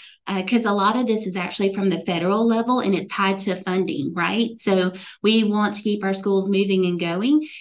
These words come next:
and we have to do certain things in order to receive the funding. So if we're not in compliance,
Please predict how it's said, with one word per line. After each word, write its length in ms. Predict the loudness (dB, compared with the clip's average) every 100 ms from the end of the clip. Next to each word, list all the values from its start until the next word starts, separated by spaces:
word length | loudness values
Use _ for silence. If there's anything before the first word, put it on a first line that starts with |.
| -4
and 240 | 0 2 2
we 160 | 0
have 280 | 0 -2 -2
to 80 | -2
do 180 | -2 -2
certain 340 | -4 -6 -4
things 340 | -2 0 0 0
in 120 | -2
order 260 | -2 -2
to 140 | -2 -4
receive 380 | -4 -4 -4 -4
the 100 | -4
funding. 420 | -2 -2 -2 -2
So 140 | 0
if 160 | 0 2
we're 100 | 0
not 320 | 2 2 2
in 100 | 0
compliance, 840 | 0 -2 0 0 2 2 2 -2